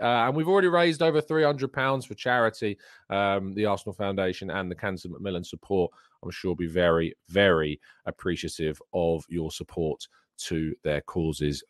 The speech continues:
just by buying some T G T merchandise. Uh, all non-profit, all the profits will be going to, uh, a local business that's helping to make them,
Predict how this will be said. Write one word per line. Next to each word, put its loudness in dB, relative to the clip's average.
just 2
by 8
buying 6
some -8
T -2
G -2
T -2
merchandise. -4
Uh, -4
all 6
non-profit, 0
all 4
the -12
profits -6
will -4
be -2
going 4
to, -4
uh, 0
a -2
local 0
business 2
that's -10
helping 0
to -2
make 2
them, 2